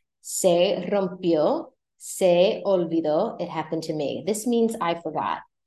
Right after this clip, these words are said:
We in English say, "I forgot. I am the one that forgot." The idea in Spanish is that it forgot itself from me. I didn't intentionally do the action of, "I'm gonna just forget this." It's that, "Oh gosh, it's, it is, it's kind of like the idea of, 'It escapes me right now.'"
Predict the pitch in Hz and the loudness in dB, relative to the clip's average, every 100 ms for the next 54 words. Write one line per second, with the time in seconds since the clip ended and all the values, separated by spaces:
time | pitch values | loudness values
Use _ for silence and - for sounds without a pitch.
0 | _ _ _ _ _ _ _ _ _ _ | _ _ _ _ _ _ _ _ _ _
1 | _ _ _ _ - 277 339 311 294 220 | _ _ _ _ 2 4 6 4 6 6
2 | 220 233 240 240 196 185 175 151 - 277 | 6 6 6 4 0 0 0 0 2 4
3 | 277 262 254 262 220 175 175 156 - - | 4 4 2 2 0 -2 -4 -4 -4 -4
4 | 208 220 214 277 302 - 233 233 262 240 | 2 4 4 2 2 4 0 2 0 0
5 | 240 202 185 190 190 208 214 214 175 - | -2 -2 0 -2 -6 -2 2 2 0 2
6 | 175 190 214 - _ _ _ _ - 170 | 4 4 2 -10 _ _ _ _ -6 -4
7 | 156 - 190 - _ _ _ _ _ _ | -4 -10 -12 -14 _ _ _ _ _ _
8 | _ _ _ _ _ _ _ _ - 214 | _ _ _ _ _ _ _ _ -2 2
9 | 285 262 233 233 240 233 - 233 208 202 | 4 4 4 2 2 0 2 2 2 0
10 | 202 202 196 196 196 175 196 208 190 180 | -2 0 0 -2 -4 -2 -2 0 -2 -2
11 | - - 165 185 180 - 135 175 - - | -8 -8 -2 0 0 -2 -2 -4 -6 -2
12 | 175 170 - 180 165 160 175 156 180 185 | 0 0 -4 -4 -4 -4 -6 -8 -8 -8
13 | 180 - - 175 165 - - - 175 175 | -8 -8 -2 0 0 -2 -8 -2 -2 -2
14 | - 208 208 175 175 170 180 175 170 170 | -2 0 0 0 0 0 0 0 0 -2
15 | 165 180 165 - 175 160 - 120 - - | -2 -4 -8 -6 -6 -6 -8 -12 -10 -12
16 | - 95 - | -10 -12 -12